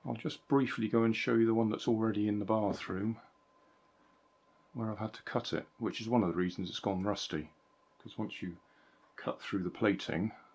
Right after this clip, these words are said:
then the metal underneath is gonna get damp and rust. It lasted ten years before it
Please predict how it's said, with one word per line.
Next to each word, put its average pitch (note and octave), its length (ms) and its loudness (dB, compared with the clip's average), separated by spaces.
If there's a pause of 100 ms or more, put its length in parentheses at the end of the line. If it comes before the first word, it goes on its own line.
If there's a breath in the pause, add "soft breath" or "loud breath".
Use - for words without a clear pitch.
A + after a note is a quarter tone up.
(220 loud breath)
then G2 340 -4
the F#2+ 300 -4 (1300 soft breath)
metal G#2 280 -2
underneath G2+ 680 0
is G2+ 120 -2
gonna G#2 220 -4
get G#2+ 240 -2
damp A2 320 0
and G#2+ 140 -2
rust. - 420 -2 (920)
It G3+ 80 -4
lasted - 360 2
ten G#2 240 0
years G2+ 560 -2 (1120 soft breath)
before F2 300 -8
it - 80 -16